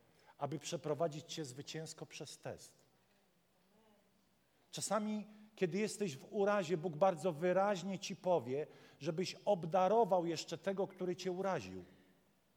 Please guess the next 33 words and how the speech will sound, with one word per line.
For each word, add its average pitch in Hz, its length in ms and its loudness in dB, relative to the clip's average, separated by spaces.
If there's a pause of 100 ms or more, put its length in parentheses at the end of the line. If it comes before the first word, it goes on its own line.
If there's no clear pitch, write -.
(1300)
Żebyś 175 260 -2
przyszedł 214 440 -2
i - 40 -6
powiedział, 196 420 4 (640)
nie 208 140 2
tylko 262 320 6
w 165 100 4
myślach 202 460 4
mu 170 140 0
wybacz, 165 480 6
ale 190 160 8
podejdź 202 500 6
do 202 120 4
niego, 185 320 2
przytul 202 640 2
go, 165 380 6 (300)
pomódl 214 480 8
się 196 180 4
o 190 40 6
niego, 185 320 2
pobłogosław 190 840 6
go, 180 120 4
pogłaskaj 196 680 4
go 190 140 2
po 190 160 0
główce, 185 500 2 (300)
powiedz, 202 260 0
kocham 185 520 6
cię, 170 140 -2
bracie, 156 500 2 (320)
kocham 180 460 8
cię, 143 160 -6
siostro. 101 540 -2